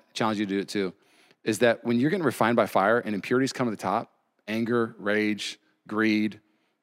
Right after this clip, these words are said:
um, whatever, uh, pride, oh, th-, that's what fire does. It brings them up. Have the Lord remove them so we can actually be the church we're called to be. Oh man, this is a purifying season. I'm gonna,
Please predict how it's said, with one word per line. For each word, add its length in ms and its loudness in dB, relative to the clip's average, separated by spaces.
um, 420 -2
whatever, 460 0
uh, 260 0
pride, 520 4
oh, 360 4
th-, 160 -16
that's 200 0
what 80 -2
fire 180 6
does. 160 4
It 100 -4
brings 200 0
them 100 2
up. 260 2
Have 180 0
the 60 2
Lord 120 6
remove 300 4
them 280 -2
so 140 -6
we 100 2
can 120 2
actually 200 0
be 80 2
the 80 -4
church 240 -2
we're 60 -8
called 200 0
to 80 -2
be. 240 -2
Oh 200 6
man, 160 2
this 80 0
is 60 0
a 60 0
purifying 560 2
season. 520 -6
I'm 180 4
gonna, 220 2